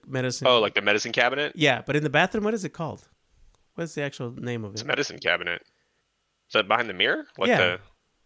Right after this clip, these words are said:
Speaker 1: I thought it had a
Speaker 2: It's a
Speaker 1: different
Speaker 2: medicine
Speaker 1: name.
Speaker 2: cabinet.
Speaker 1: Oh, okay. Uh, he opens it, and it's all black, and then they show you the inside, and again, it's just a b-, enormous black room with this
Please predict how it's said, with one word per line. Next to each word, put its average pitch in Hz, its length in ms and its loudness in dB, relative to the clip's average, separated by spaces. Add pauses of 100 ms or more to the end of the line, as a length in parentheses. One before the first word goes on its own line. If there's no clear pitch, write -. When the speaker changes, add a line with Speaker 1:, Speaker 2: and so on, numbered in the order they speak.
(140)
Speaker 1:
I 160 60 -8
thought 370 200 -2
it 349 60 -2
had 175 200 0
a 160 40 0
Speaker 2:
It's 165 100 -4
a - 20 -10
Speaker 1:
different 139 60 -2
Speaker 2:
medicine 180 260 2
Speaker 1:
name. 92 80 -4
Speaker 2:
cabinet. 90 380 0 (800)
Speaker 1:
Oh, 156 200 -4 (180)
okay. 247 240 -2 (600)
Uh, 156 140 2
he 165 220 2
opens 170 400 2
it, 131 180 0 (640)
and 160 140 4
it's 156 120 -2
all 160 220 2
black, 156 600 2
and 170 140 0
then 175 80 2
they 180 100 2
show 190 180 0
you 180 180 2
the 143 220 0
inside, 139 440 0
and 139 120 -2
again, 147 320 2
it's 135 240 -6
just - 280 -6
a 160 80 -4
b-, 123 280 -16
enormous 160 920 2
black 147 560 -2
room 147 360 0
with 123 140 -8
this 131 160 -8